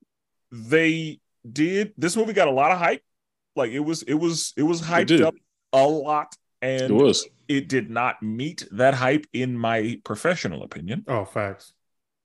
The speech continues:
Speaker 1: But
Speaker 3: It was still
Speaker 1: it
Speaker 3: good, though.
Speaker 1: wasn't trash, and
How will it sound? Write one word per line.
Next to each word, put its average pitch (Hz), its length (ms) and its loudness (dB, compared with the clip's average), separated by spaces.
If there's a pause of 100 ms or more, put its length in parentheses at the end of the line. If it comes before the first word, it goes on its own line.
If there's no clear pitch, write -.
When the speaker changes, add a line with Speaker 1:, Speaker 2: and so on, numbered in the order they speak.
(120)
Speaker 1:
But 147 640 8 (260)
Speaker 3:
It 175 40 -2
was 185 100 -2
still - 140 8
Speaker 1:
it 156 80 8
Speaker 3:
good, 151 120 2
though. 110 220 -6 (200)
Speaker 1:
wasn't 175 520 4 (260)
trash, 139 720 -2 (320)
and 160 300 0